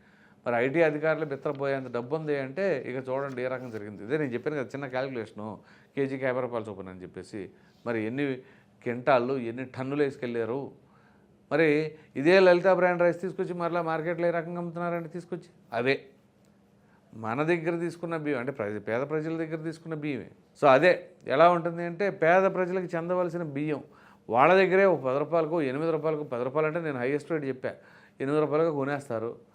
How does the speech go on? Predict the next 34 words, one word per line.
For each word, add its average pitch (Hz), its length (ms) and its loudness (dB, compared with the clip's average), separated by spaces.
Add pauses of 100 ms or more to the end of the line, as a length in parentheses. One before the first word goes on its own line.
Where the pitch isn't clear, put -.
(200)
ఇక 143 60 -4
అక్కడ 147 260 0
నుంచి 160 480 -4
వీళ్ళు 151 180 0
ప్రాసెసింగ్ 147 480 -2
చేసుకుని, 139 300 -6
అది 127 180 -8
చేసుకుని, 139 260 -8
ఇది 127 140 -12
చేసుకుని, 151 460 -10 (440)
ఈ 147 100 2
విధంగా 147 520 0 (100)
కేజీకి 147 360 -4
ఇంత, 131 120 -10
ఇంత 123 180 -10
లాభాలు 139 340 -2
గడిస్తూ 120 420 -6
ఉంటే, 117 500 -6 (560)
ఇక 131 380 -2 (180)
ప్రభుత్వం 185 460 2
ఏదైతే 185 420 0
పేదలకు 170 760 -2 (640)
మూడు 151 260 -6
పూటల 151 340 -6
తిండి 143 320 -8
ఉండాలి 139 320 -4
అనే 131 100 -8
ఉద్దేశం 123 500 -10
మీద 131 160 -12
ఈ 117 240 -6
రేషన్ 143 380 -4
బియ్యాన్ని 143 460 -6 (640)
సరఫరా 139 300 0
చేస్తుందో 98 680 -6